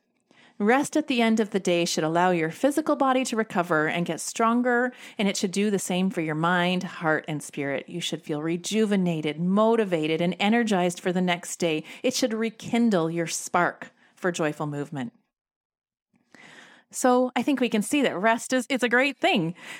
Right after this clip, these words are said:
And taking regularly scheduled rest days is a good self-care practice to make sure that all four of your bodies stay in good balance.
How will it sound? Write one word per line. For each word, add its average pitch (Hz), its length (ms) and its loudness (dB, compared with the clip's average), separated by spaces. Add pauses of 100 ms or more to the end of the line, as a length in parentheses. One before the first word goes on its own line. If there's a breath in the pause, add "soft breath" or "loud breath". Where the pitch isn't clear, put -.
And 220 180 4
taking 240 400 2
regularly 202 600 2
scheduled 196 580 0
rest 185 320 0
days 196 220 0
is 190 120 -2
a 208 60 0
good 233 400 -2
self-care 240 560 -2
practice 190 480 -6
to 214 140 -4
make 220 200 0
sure 208 340 0
that 165 260 -2 (200)
all 269 300 0
four 233 240 2
of 214 100 0
your 208 120 0
bodies 180 360 2
stay 277 400 0
in 247 140 4
good 202 220 -2
balance. 151 520 -4